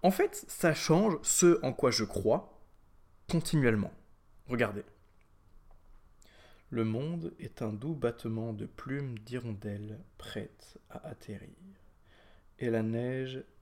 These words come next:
tombera drue. Tout ça pourquoi ?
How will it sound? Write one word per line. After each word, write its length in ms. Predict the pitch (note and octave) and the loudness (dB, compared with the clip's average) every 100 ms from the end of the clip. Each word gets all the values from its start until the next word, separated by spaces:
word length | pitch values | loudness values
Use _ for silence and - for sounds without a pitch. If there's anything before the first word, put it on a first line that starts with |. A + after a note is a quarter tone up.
| - | -10
tombera 500 | C3+ A#2+ A2 G#2 G2+ | -6 -4 -4 -4 -8
drue. 580 | G#2+ G2+ A2+ - - - - - - - - - - - - - - - - - - - - - - - - | -8 -12 -12 -14 -18 -16 -16 -18 -20 -20 -16 -12 -12 -14 -18 -20 -20 -20 -20 -20 -20 -20 -20 -20 -20 -18 -8
Tout 100 | C#3+ | 0
ça 160 | G#3 | 2
pourquoi ? 640 | G3+ C3 - - A2+ - | 2 0 -4 -2 -4 -4